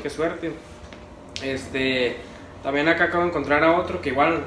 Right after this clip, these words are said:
la misma pregunta de siempre, "Hola, ¿sigue disponible?". Le digo, "Buenas noches, ¿cuál juego busca?". Me dice, "El de, de Lucha Libre dos mil diecinueve y dieciocho, ¿cuánto está?".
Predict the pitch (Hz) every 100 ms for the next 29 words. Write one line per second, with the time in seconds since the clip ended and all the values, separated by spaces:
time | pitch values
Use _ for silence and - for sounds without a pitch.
0 | - 117 123 147 151 127 131 165 - 151
1 | 160 185 160 160 175 170 156 175 139 127
2 | 156 175 190 - - - - - 135 143
3 | 139 147 170 170 160 160 143 - 165 165
4 | 180 180 190 - 190 160 143 147 135 135
5 | 127 139 139 - - - 131 127 127 127
6 | 160 165 147 139 160 147 131 156 175 135
7 | 131 139 131 120 151 151 170 - 156 -